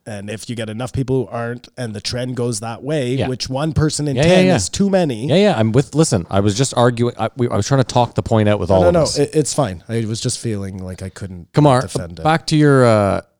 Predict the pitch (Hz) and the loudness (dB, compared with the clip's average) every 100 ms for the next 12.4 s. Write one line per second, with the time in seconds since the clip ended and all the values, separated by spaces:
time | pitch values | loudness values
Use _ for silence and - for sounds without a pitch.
0 | _ _ _ _ - 123 131 - 110 113 | _ _ _ _ -4 0 2 2 2 4
1 | 120 101 85 95 98 - _ _ _ _ | 4 2 0 -2 -2 -8 _ _ _ _
2 | _ _ _ - 110 123 104 104 135 120 | _ _ _ -8 0 4 4 4 4 4
3 | 123 113 104 - 101 104 110 107 101 90 | 6 6 4 2 4 4 4 2 0 -2
4 | - _ _ _ _ _ _ _ _ _ | -8 _ _ _ _ _ _ _ _ _
5 | - - 98 95 - 95 92 101 104 90 | -10 -2 0 0 -2 -4 0 2 2 -2
6 | - 120 - - _ _ - 113 143 117 | -2 -2 -2 -14 _ _ -2 0 0 2
7 | 110 92 104 107 107 95 92 98 101 104 | 2 2 2 2 4 4 2 2 0 0
8 | 107 104 98 90 - 110 90 98 95 87 | 0 0 0 -2 -4 -6 0 0 2 0
9 | 98 92 92 90 - 98 95 87 90 95 | 0 0 0 -4 -2 -2 0 -2 0 0
10 | 101 85 - 76 82 - _ _ _ _ | 0 -2 -4 -8 -8 -12 _ _ _ _
11 | _ _ _ _ _ 90 98 107 101 82 | _ _ _ _ _ -2 2 4 4 4
12 | 92 87 90 | 2 2 -2